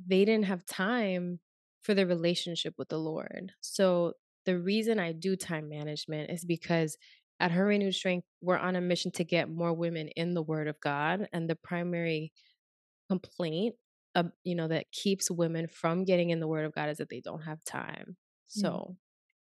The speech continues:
Speaker 1: yeah, I can help you be productive, but most of all, I can help you prioritize your relationship with the Lord. And that's what I really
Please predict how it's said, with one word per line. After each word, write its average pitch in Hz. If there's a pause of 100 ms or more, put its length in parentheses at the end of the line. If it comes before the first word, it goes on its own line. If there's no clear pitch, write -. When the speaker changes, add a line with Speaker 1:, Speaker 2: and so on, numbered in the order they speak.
(140)
Speaker 1:
yeah, 254
I 269
can 226
help 202
you 202
be 190
productive, 190 (460)
but 190
most 196
of 185
all, 180
I 170
can 165
help 165
you 165
prioritize 151
your 160
relationship -
with 175
the 156
Lord. - (180)
And 165
that's -
what 160
I 73
really 69